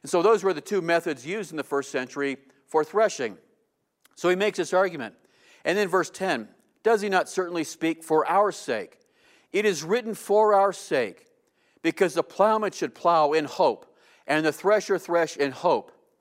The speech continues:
of sharing in the crop." So those who plow, those who thresh, even the animals, they're all entitled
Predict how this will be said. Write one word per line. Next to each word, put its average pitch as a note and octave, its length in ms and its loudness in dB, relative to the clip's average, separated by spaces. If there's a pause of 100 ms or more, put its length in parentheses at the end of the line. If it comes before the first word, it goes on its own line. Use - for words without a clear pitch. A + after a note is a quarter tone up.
(360)
of C3+ 160 0
sharing D#3+ 540 0
in B2+ 100 -8
the B2 80 -6
crop." G#2+ 420 -4 (760)
So D#3+ 220 0
those F#3 340 2
who G3+ 120 -4
plow, D#3 480 -2 (160)
those E3+ 320 2
who G3+ 120 -4
thresh, D#3+ 540 -2
even F#3 300 -4
the D#3 200 0
animals, D#3 460 -2 (320)
they're E3 200 0
all F3 420 2
entitled E3+ 680 -4